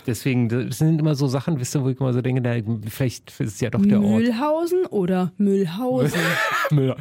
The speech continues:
Speaker 1: Müllhausen. Das ist natürlich
Speaker 2: Ja.
Speaker 1: der vom Müll.
Speaker 2: Ja, genau.
Speaker 1: <laughs>
Speaker 2: Aber da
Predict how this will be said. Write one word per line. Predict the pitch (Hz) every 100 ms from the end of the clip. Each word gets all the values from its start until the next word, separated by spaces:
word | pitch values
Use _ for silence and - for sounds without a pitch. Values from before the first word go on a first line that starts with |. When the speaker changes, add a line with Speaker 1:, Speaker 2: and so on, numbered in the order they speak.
| 127
Speaker 1:
Müllhausen. | 143 165 165 107 101 107 113 170
Das | - -
ist | -
natürlich | 175 226
Speaker 2:
Ja. | 190 113
Speaker 1:
der |
vom | - 123 123
Müll. | 139 120 - 202 196 _
Speaker 2:
Ja, | 247 285
genau. | 359 277 208 190 165
Speaker 1:
<laughs> | - - - - - - 349 370 - 339 311 -
Speaker 2:
Aber | 254
da | 240 269